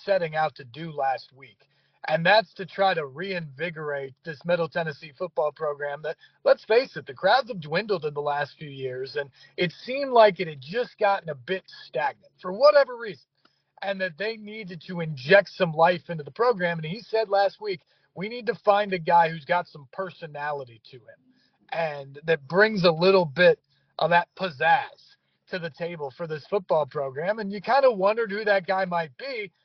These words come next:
And what better guy than a guy who has a great personality, that's known in the area, that's known by high school football coaches around,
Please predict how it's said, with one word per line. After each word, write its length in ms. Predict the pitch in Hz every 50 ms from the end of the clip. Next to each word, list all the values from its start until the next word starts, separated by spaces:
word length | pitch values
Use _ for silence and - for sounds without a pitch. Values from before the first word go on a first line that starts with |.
| _ _ _ -
And 160 | 208 208 220
what 140 | 226 262 254 208 165
better 300 | - 220 233 262 277 254 202
guy 340 | 190 196 190 185 185 190 185 156
than 140 | 185 185 185
a 100 | 175 165
guy 440 | 143 139 165 170 185 196 202 202 180
who 120 | 165 165
has 220 | 160 190 214 185
a 60 | 202 202
great 260 | 170 196 196 180 -
personality, 680 | 190 185 185 170 - 175 170 165 165 170 170 170 165 147
that's 180 | 147 131 _ 135 139
known 240 | 151 180 220 233 226
in 100 | 226 220
the 120 | 226 226 190 _ 165
area, 440 | 160 160 160 160 160 156 156 156 _ _ _ _ _ -
that's 220 | 147 139 131 147
known 280 | 165 175 185 214 226 220
by 180 | 208 202 196 175
high 160 | 190 202 196
school 260 | - - 208 196 175
football 400 | - 185 190 165 - 185 175 170
coaches 400 | 165 - 175 175 160 - 160 156
around, 380 | 165 151 156 156 156 156 156